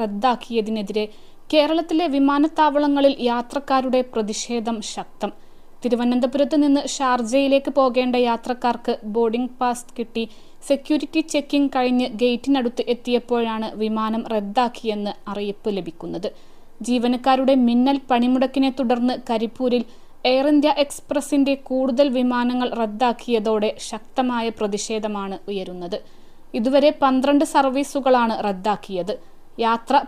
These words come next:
പുനഃക്രമീകരണത്തിനോ പണം മടക്കി വാങ്ങുന്നതിനോ അവസരമുണ്ടെന്നാണ് എയർ ഇന്ത്യയുടെ വിശദീകരണം. റാസൽ ഖൈമ, ദുബായ്, ജിദ്ദ, ദോഹ, ബഹ്റൈൻ, കുവൈത്ത് എന്നിവിടങ്ങളിലേക്കുള്ള വിമാന സർവീസുകളാണ് റദ്ദാക്കിയിരിക്കുന്നത്.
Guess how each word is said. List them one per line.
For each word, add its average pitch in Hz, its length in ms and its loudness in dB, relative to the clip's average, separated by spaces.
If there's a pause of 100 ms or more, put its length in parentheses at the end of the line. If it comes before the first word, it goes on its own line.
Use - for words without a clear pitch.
പുനഃക്രമീകരണത്തിനോ 269 1080 4 (300)
പണം 247 300 4
മടക്കി 262 460 0
വാങ്ങുന്നതിനോ 254 720 4
അവസരമുണ്ടെന്നാണ് 233 1080 0 (120)
എയർ 220 280 0
ഇന്ത്യയുടെ 220 460 0
വിശദീകരണം. 190 720 -6 (540)
റാസൽ 240 360 0 (120)
ഖൈമ, 269 440 2
ദുബായ്, 220 540 2 (180)
ജിദ്ദ, 202 380 -2 (480)
ദോഹ, 226 240 2 (480)
ബഹ്റൈൻ, 240 420 -2 (380)
കുവൈത്ത് 269 500 4 (100)
എന്നിവിടങ്ങളിലേക്കുള്ള 294 960 6 (100)
വിമാന 262 340 4
സർവീസുകളാണ് 254 960 0 (100)
റദ്ദാക്കിയിരിക്കുന്നത്. 196 1120 -2